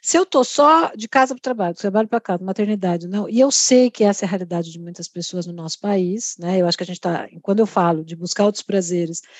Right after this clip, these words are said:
eu tô falando até de uma, de um grupo privilegiado que pode buscar outros prazeres, né? Que tem uma rede de apoio pra poder ir fazer um, sair com as amigas e fazer uma dança, e fa-, sei lá o quê.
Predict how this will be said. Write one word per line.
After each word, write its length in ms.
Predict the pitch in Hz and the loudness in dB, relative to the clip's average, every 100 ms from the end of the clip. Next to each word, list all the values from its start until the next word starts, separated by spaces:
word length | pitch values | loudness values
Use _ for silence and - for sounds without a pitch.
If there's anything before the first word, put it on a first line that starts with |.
| - - | -14 -6
eu 60 | |
tô 100 | 196 202 | 0 2
falando 260 | 208 208 | 2 2
até 200 | 196 220 | 4 2
de 80 | 233 | 2
uma, 280 | 277 240 190 | -2 -2 -4
de 120 | 180 | -8
um 320 | 196 190 190 | -8 -10 -8
grupo 240 | 180 196 190 | -4 -2 -2
privilegiado 800 | 190 180 185 175 180 175 214 214 | -4 -2 -2 0 2 2 0 -2
que 120 | 190 | -6
pode 320 | - 233 202 | 2 2 2
buscar 320 | 170 - 180 | -2 0 2
outros 160 | 180 - | 2 0
prazeres, 460 | 185 175 170 165 160 | -2 0 0 -4 -2
né? 120 | 185 | -4
Que 80 | 196 | 0
tem 220 | 233 240 | 0 2
uma 100 | 220 | 4
rede 220 | 202 190 | 2 2
de 80 | 190 | 0
apoio 300 | 190 226 226 | 2 2 2
pra 100 | 214 | 0
poder 320 | 220 202 208 | -2 2 4
ir 100 | 208 | 2
fazer 280 | 202 190 202 | -2 -4 -4
um, 80 | 196 - - - | -6 -14 -20 -6
sair 240 | - 208 | 0 2
com 80 | 208 | 4
as 100 | 208 | 4
amigas 560 | 247 233 226 226 202 185 | 4 4 2 2 2 0
e 40 | |
fazer 200 | 202 190 | -2 -2
uma 140 | 202 | -2
dança, 560 | 214 196 208 214 202 196 | 0 2 2 2 0 -2
e 20 | |
fa-, 140 | 196 180 | -8 -2
sei 160 | 330 | 2
lá 80 | 392 | 4
o 60 | 302 | 2
quê. 260 | 190 147 | -2 -4